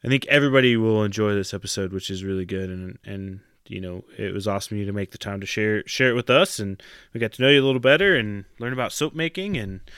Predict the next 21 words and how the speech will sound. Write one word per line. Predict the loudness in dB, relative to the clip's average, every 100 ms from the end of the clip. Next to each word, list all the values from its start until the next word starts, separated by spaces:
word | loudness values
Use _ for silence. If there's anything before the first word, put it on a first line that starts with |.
| -20 -20 -18 -10
uh, | -8 -6
the | -8
Front | -6 -4 -4
Forty | -2 -4 -2
Farm, | -2 -2 0 -2 -4
which | -8 -12 -8
I'm | -8
excited | -6 -2 -2 -4
to |
follow | -4 -6 -6
too | -6 -6 -6
and | -6
see, | -6 -6 -8 -10 -20 -20 -20 -14
see | -6
your | -6
progress | -4 -2 -2 0 0 -2
there | -2 -2 -2 -4
as | -10 -12 -8
well. | -6 -6 -6
So, | -6 -6 -6 -8 -12 -20 -20 -20 -20 _ _ _ _ _ _ -8
um, | -4 -4 -6 -10